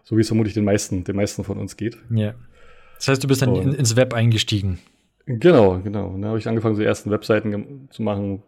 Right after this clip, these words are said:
Speaker 1: auch versucht, so eigene Webportale zu programmieren, sag ich mal.
Speaker 2: Mhm.
Speaker 1: Immer viel zu groß, immer viel zu viel vorgenommen, ist, ist alles nie fertig geworden. <laughs>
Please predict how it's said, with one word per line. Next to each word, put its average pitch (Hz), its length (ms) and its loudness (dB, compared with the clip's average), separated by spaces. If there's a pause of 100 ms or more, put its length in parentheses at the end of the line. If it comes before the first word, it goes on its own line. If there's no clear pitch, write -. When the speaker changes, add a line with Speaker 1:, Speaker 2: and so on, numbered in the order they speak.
(280)
Speaker 1:
auch - 260 -14
versucht, 107 280 -6
so - 80 -8
eigene 101 440 -2 (380)
Webportale 107 840 0
zu 107 120 -6
programmieren, 104 560 -2
sag 98 120 -2
ich 98 140 -10
mal. 101 240 -4 (220)
Speaker 2:
Mhm. 113 80 -6 (560)
Speaker 1:
Immer 185 240 10
viel 196 220 6
zu 175 140 4
groß, 147 380 8
immer 156 240 6
viel 160 160 2
zu 143 100 0
viel 151 220 2
vorgenommen, 135 520 4
ist, - 220 -6
ist - 240 -4
alles 135 280 4
nie 143 180 2
fertig 139 360 -2
geworden. 127 440 4 (500)
<laughs> - 300 -4